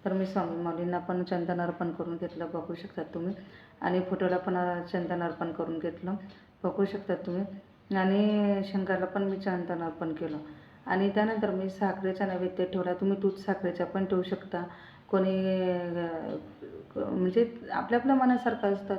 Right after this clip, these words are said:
कोणी मिठाई ठेवतो, कोणी काय ठेवतो. मी दूध साखरेचा नैवेद्य ठेवलेला होता. आणि माझ्याकडे फुलं नव्हतं म्हणून मी कर्दळीचं फुला-, फुलं आणलेलं होतं तोडून सण.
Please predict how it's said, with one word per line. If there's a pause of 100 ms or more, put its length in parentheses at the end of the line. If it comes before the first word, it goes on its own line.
(120)
कोणी
मिठाई
ठेवतो,
कोणी
काय
ठेवतो. (520)
मी
दूध
साखरेचा
नैवेद्य
ठेवलेला
होता. (420)
आणि
माझ्याकडे
फुलं
नव्हतं
म्हणून
मी
कर्दळीचं
फुला-, (180)
फुलं
आणलेलं
होतं
तोडून
सण.